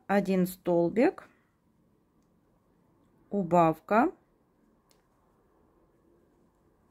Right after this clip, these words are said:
Ещё повторяем. Один столбик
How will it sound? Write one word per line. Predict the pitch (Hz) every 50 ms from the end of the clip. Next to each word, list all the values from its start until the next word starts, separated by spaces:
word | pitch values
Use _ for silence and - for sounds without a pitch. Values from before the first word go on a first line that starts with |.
| _ _ _ _ _ _ _ _ _ _ _ _ _ _ _ _ _ _ _ -
Ещё | 220 214 220 214 208 202 - - - 185 180 175
повторяем. | - 185 196 196 - - - 240 240 262 269 277 294 302 311 330 339 359 - - - _ _ _ _ _ _ _ _ _ _ _ _ _ _ _ _ _ _ _
Один | _ - 208 220 208 180 185 190 185 180 170
столбик | - - _ - 240 269 294 330 330 302 277 320 330 330 - -